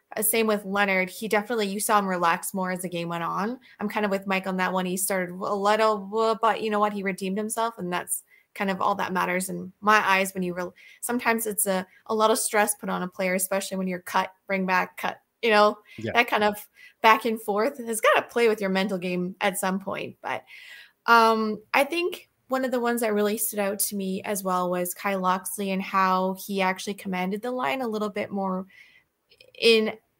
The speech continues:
Speaker 1: a leading quarterback role and not so much just, uh, we got short yardage, so now I gotta pop in. But he was actually mo-, moving around the field, moving the ball and throwing it. And for the most part, like, I, I was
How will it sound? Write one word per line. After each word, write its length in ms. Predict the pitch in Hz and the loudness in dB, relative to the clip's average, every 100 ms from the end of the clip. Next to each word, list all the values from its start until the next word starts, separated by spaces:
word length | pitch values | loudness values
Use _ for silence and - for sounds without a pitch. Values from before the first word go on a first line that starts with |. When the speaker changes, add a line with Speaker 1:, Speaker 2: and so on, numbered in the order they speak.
| _ 214 | _ -2
Speaker 1:
a 80 | |
leading 400 | 208 208 208 202 | 0 0 0 0
quarterback 500 | 185 196 190 190 190 | -2 -2 0 -2 -2
role 200 | 190 220 | 2 4
and 120 | 269 233 | 6 6
not 220 | 208 208 | 6 4
so 100 | 208 | 0
much 320 | 196 190 - | 0 -2 -2
just, 460 | 202 190 190 - - _ _ - | -2 0 0 -2 -8 _ _ -6
uh, 300 | 190 190 185 | -2 -2 -2
we 100 | 190 | 0
got 180 | 185 - | 0 0
short 280 | - 202 185 | -2 -2 0
yardage, 300 | 180 180 175 | 0 0 -2
so 100 | 185 | -4
now 140 | 180 | -2
I 80 | 170 | 0
gotta 180 | 165 165 | -2 -4
pop 300 | - 175 - | -6 -8 -8
in. 140 | 170 | -10
But 140 | 185 - | -10 -12
he 140 | - | -8
was 160 | 190 185 | -4 -4
actually 540 | 185 - 185 180 175 - _ _ _ - | -4 -6 -6 -6 -8 -16 _ _ _ -2
mo-, 240 | 220 202 202 | 0 0 -2
moving 300 | 214 208 196 | -2 0 2
around 220 | 190 185 | 0 0
the 60 | 180 | -4
field, 460 | 180 180 185 180 175 | -4 -4 -4 -6 -6
moving 180 | 170 | -6
the 60 | 175 | -6
ball 260 | 175 175 180 | -4 -2 -2
and 160 | 170 | -4
throwing 260 | 180 180 190 | -6 -4 -4
it. 120 | 208 | -2
And 320 | 202 196 196 - - _ | -2 -2 -4 -10 -20 _
for 80 | 247 | -2
the 80 | 233 | 2
most 260 | 233 247 | 2 2
part, 180 | 240 240 | 0 0
like, 160 | 240 240 | 0 2
I, 440 | 226 233 233 - - | 4 6 4 0 -2
I 140 | 233 240 | 0 2
was 640 | 240 240 - - - | 0 0 2 2 0